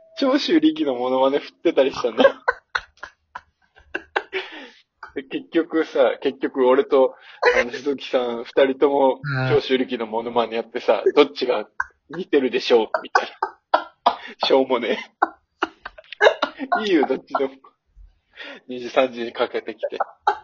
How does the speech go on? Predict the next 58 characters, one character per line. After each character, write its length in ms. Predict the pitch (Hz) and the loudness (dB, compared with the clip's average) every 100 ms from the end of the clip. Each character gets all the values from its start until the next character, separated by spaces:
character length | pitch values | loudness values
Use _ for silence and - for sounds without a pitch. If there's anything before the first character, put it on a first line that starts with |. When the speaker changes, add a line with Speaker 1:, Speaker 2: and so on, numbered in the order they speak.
| - - _ _ - _ _ _ _ _ _ _ _ _ - - | -16 -16 _ _ -20 _ _ _ _ _ _ _ _ _ -16 -8
Speaker 1:
と 80 | 180 | -6
ん 40 | |
で 140 | 147 233 | -2 -2
も 100 | 208 | 0
な 160 | 190 | 0
い 160 | 147 117 - - - | -4 -8 -16 -18 -10
悪 300 | - 117 131 | -4 0 0
行 220 | 120 120 120 | 0 0 0
や 80 | |
っ 20 | 117 | -2
て 160 | - | -2
る 80 | - | -4
か 60 | - | -4
ら 120 | - | -10
ね。 200 | - - _ - | -16 -20 _ -6
Speaker 2:
そ 140 | 262 | -4
ん 80 | 233 | -2
な 120 | 254 | 0
こ 100 | 254 233 | 0 2
と 60 | |
や 60 | 226 | 0
っ 40 | |
て 60 | - | 0
た 180 | - 151 | 2 4
の？ 180 | 156 123 | 4 2
Speaker 1:
迷 180 | 139 | -6
惑。 480 | 139 120 - - - _ _ - - - _ _ _ - - | -6 -6 -8 -12 -12 _ _ -20 -20 -20 _ _ _ -18 -8
そ 300 | - - 269 | -6 0 0
う 40 | |
だ、 60 | - | 0
そ 200 | 247 175 | -6 -4
ん 40 | |
な 80 | 180 | -2
こ 80 | 185 | -2
と 60 | 139 | -4
や 60 | |
っ 20 | |
て 120 | - - | -8 -10
た 80 | |
よ。 100 | - - - - - - - - - - - _ - 131 | -10 -8 -8 -2 -2 2 0 0 -12 -12 -12 _ -4 -2
迷 80 | 139 | 0
惑 240 | 127 - | -2 -4
も 80 | 110 - | -10 -4
甚 280 | 277 269 269 | 0 2 4
だ 0 | |
し 160 | 294 | 4
い 20 | - | 4
よ。 60 | |
Speaker 2:
電 220 | 285 277 | 2 2
話 160 | 277 185 | 2 2
じ 120 | 165 | 2
ゃ 80 | 131 | 0
ん。 140 | - - 370 - - - - | -2 -6 -4 -4 -6 -10 -8
あ 40 | |
ー、 340 | 160 165 156 | -4 -2 -2
面 180 | 156 151 | -2 -8
白 300 | - 170 143 | -10 -8 -6
い。 120 | 104 | -6